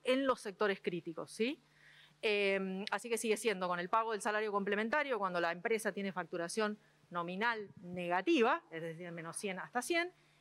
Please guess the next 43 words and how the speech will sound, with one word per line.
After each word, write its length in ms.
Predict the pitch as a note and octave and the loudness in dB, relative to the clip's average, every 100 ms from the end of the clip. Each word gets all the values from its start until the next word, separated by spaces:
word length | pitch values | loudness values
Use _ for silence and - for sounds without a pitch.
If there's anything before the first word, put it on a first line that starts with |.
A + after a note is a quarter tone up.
| _ - | _ -4
y 120 | A3+ | 0
si 160 | C#4 | 2
no, 280 | C#4 C#4 C4+ G#3+ | 4 2 0 -6
entre 340 | G3 G3+ G#3 | -4 0 0
cero 480 | - C#4 G3 F3+ - | 2 2 2 -4 -4
y 140 | A3+ | -8
treinta 520 | F3+ D4 D#4+ E4 D4+ C#4 | 0 2 2 0 -2 -2
y 60 | |
cinco 400 | A#3+ D4+ C#4 C#4+ | -2 -4 0 2
por 160 | C4 C#4 | 2 0
ciento 500 | D4 C4+ C4 D4 - - - - | 0 -4 0 0 0 -10 -18 -2
vamos 240 | G#3 G#3+ | 0 2
a 60 | G#3 | 2
dar 220 | A#3 - | 2 0
préstamos, 680 | A#3 G#3 - F#3 D#3 D3 - _ | 0 0 0 -6 -6 -12 -20 _
¿sí? 260 | - G#3+ C4+ | 0 0 2
Con 180 | G3 | 0
garantía 360 | G3 G3 F3+ G#3 | 2 -2 0 0
estatal 440 | G#3 A3+ A3 A3+ | 2 0 2 0
y 80 | B3+ | -2
subsidio 420 | - E3+ F#3+ E3+ E3 | -10 -10 -4 -2 0
de 80 | |
tasa. 280 | D#3 C#3+ - - | -2 -4 -6 -4
Eh, 420 | F#3 F#3 F#3 F#3+ | 0 2 2 2
así 220 | F#3 B3+ | 0 0
que, 80 | A3 | 2
bueno, 300 | A#3 G3+ F#3+ | 2 0 -2
ese 220 | A#3+ A3+ | -2 0
es 80 | B3+ | 0
el, 180 | A3+ G#3 | 0 2
el 180 | G3 G3 | 0 0
nuevo 200 | A3 A3 | 2 0
esquema 300 | G#3+ A3 G#3+ | 2 0 2
del 120 | G3+ | 2
A 80 | G3+ | 0
T 100 | G#3+ | 0
P 120 | A#3 | 0
siete. 360 | B3 E4 E4+ F4 | 2 0 2 0
Los 180 | B3+ - | 0 -2
sectores 400 | F#3+ A3+ A3 G3 | -4 0 0 2
no 160 | A#3+ | 0
críticos 580 | B3 C#4 C#4 C#4 C#4 C#4 _ _ _ | 2 -2 -2 2 2 2 _ _ _
pasan 380 | A3+ G#3 A3+ | -2 0 -8